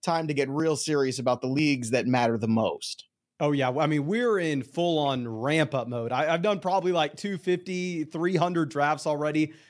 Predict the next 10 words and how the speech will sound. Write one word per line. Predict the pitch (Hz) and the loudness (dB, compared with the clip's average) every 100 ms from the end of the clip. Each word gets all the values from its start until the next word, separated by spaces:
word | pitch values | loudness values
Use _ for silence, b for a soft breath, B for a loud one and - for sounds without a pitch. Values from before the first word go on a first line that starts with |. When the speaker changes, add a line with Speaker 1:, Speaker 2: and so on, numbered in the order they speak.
| B | B
Speaker 2:
this | 139 165 175 | 0 2 4
offseason, | 156 156 175 151 160 | 2 2 -4 -4 -4
but | 135 131 123 b b b | -2 -2 -4 b b b
I, | 156 160 | 0 0
I | 151 | 2
feel | 214 | 2
like | 190 156 | 0 0
this | 175 - | -4 -6
is | 151 | -4
about | 143 147 147 147 | 0 2 2 -2